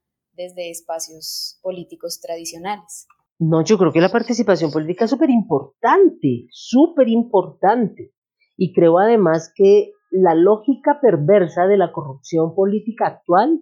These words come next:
Speaker 2: está fundamentada en qué bueno que la gente no está participando. Y por eso yo soy una convencida de que el voto debería ser obligatorio. Usted verá, "Listo, usted es anarquista, bueno, vaya y diga que no creen en la vaina, dañe el voto,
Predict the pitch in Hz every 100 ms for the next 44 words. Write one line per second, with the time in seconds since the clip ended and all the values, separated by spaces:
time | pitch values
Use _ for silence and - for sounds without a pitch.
0 | _ _ - 139 - 156 196 202 202 156
1 | 139 156 156 190 269 - 180 226 320 -
2 | _ _ _ _ _ _ _ _ _ _
3 | _ _ _ _ _ - 202 226 233 247
4 | 220 165 180 180 190 180 180 180 180 185
5 | - 180 143 131 _ _ _ _ _ _
6 | _ _ _ - _ 170 180 151 160 165
7 | 190 208 220 165 165 208 185 156 160 165
8 | 175 180 151 151 185 196 170 143 135 160
9 | 165 190 170 - 175 196 127 - _ _
10 | _ _ - 190 220 226 226 214 214 180
11 | 190 196 233 196 - 240 269 262 403 427
12 | 208 247 285 285 285 285 269 202 196 233
13 | 240 254 214 196 220 180 147 190 247 269
14 | 269 269 233